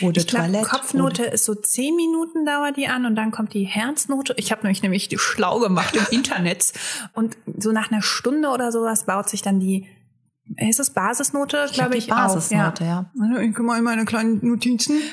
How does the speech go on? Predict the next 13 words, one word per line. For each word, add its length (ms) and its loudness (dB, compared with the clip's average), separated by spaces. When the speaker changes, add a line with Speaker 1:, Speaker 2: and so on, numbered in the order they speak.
Speaker 1:
Aber 320 4
ich 140 2
hab 120 0
auch 100 2
das 180 0
Gefühl, 260 2
dass 160 2
es 140 2
sehr 140 2
typabhängig 920 0
ist 300 2
und 260 2
auch, 280 2